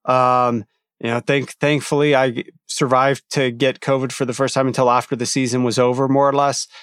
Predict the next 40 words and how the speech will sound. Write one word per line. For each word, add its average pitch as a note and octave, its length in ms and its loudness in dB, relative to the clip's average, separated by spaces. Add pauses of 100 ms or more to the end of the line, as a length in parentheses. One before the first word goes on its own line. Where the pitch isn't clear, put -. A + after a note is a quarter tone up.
(160)
uh, B2 220 2
because B2 420 -2
having C3 340 2
that B2 260 0
during B2+ 260 0
the A#2 80 -2
season, C3 380 -2
I C#3 180 2
mean, C3 100 0 (260)
it's C3 100 -4
just C#3+ 200 0
such D#3+ 200 2
a D3 40 -2
grind. B2+ 460 0 (200)
Now F#3 300 2
it's - 120 -4
fun. D3 420 0
Like, B2 200 -4
the C#3+ 100 0
research D#3 520 -2
part D#3+ 280 0
is, C3 300 -2
is C3 240 -2
fun, B2 440 0
and C3 140 -2
there's B2 200 0
a A2+ 40 0
lot B2+ 340 2
to D#3+ 80 -10
dig D3 200 0
into, D3 400 0
a - 20 4
lot A#2+ 360 2
to C3 120 2
unpack. C3 600 0 (360)
Um, A#2+ 280 0
I B2 120 -2
love B2 300 0
doing B2+ 340 0
it. D3 220 0